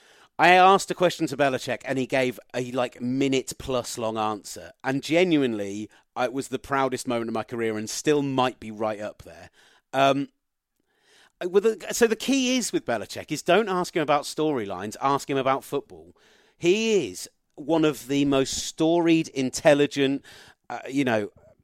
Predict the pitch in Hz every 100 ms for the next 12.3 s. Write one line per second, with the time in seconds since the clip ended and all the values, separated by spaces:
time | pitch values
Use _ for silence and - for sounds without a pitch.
0 | _ _ _ _ - - - 185 - -
1 | 170 214 226 208 185 190 202 214 196 175
2 | 151 151 151 156 - - - 127 123 117
3 | 117 113 110 110 117 110 110 110 107 -
4 | 90 90 _ _ _ _ _ _ 151 147
5 | 170 190 180 123 110 123 180 180 - 127
6 | 117 - 113 117 117 110 104 117 117 127
7 | 117 87 - 104 98 92 - - - -
8 | 113 143 135 147 - 127 120 117 127 117
9 | 110 - 113 - 101 101 98 - 113 98
10 | 92 - - - _ - 139 147 135 _
11 | _ _ _ _ _ _ _ _ - 180
12 | 185 185 190